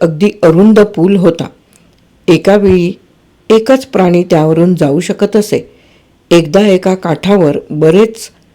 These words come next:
बोकड जमा झाले होते, कारण नदीच्या पलीकडच्या काठावर विधानसभा नावाची एक भव्य इमारत होती. त्या इमारतीत जाण्याची प्रत्येकाची इच्छा होती,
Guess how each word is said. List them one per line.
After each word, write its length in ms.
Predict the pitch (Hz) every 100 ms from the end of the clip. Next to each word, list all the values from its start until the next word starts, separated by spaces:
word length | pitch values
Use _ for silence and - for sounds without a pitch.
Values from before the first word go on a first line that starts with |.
| _ _ _ -
बोकड 380 | 165 160 202 214
जमा 340 | 175 160 180
झाले 260 | 190 185 208
होते, 440 | 226 196 - - _ _ _ _
कारण 380 | 165 170 202 160 190 _ _ _ -
नदीच्या 560 | 160 170 180 220 247 226
पलीकडच्या 640 | 226 180 190 208 190 208
काठावर 580 | 196 165 214 208 165 - - _ _ _ _ -
विधानसभा 760 | 170 160 170 214 240 226 233 240
नावाची 560 | 190 185 196 196 208 -
एक 220 | 202 202
भव्य 420 | 156 156 170 196 226 -
इमारत 420 | 170 170 185 240 208
होती. 300 | - - - _ _ _ _ _ _ -
त्या 160 | 202 -
इमारतीत 560 | 160 180 208 208 233 202
जाण्याची 520 | 175 160 175 196 - 151
प्रत्येकाची 720 | - 156 - 208 202 180 214 -
इच्छा 320 | 147 - 226
होती, 320 | 208 - -